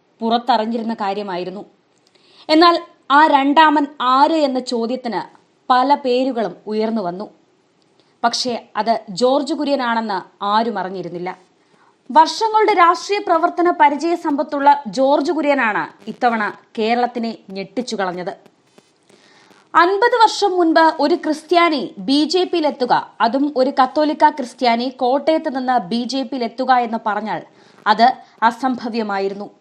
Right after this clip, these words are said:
അചിന്ത്യമായിരുന്നു. അക്കാലത്ത് നാട്ടുകാരുടെ പുച്ഛവും എതിർപ്പും വെറുപ്പും അവഹേളനവും ആട്ടും തുപ്പും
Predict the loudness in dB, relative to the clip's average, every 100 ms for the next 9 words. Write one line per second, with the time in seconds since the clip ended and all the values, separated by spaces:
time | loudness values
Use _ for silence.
0 | _ -20 -2 -2 0 -2 0 0 0 -2
1 | -4 -10 -14 _ _ _ _ -4 0 6
2 | 6 6 2 4 2 2 4 4 4 0
3 | -4 -10 -4 -2 0 -2 -2 -2 -2 -4
4 | -2 0 0 -2 -4 -6 -4 -4 -4 -2
5 | 0 0 -2 -4 -2 -2 -2 -4 -6 -6
6 | -6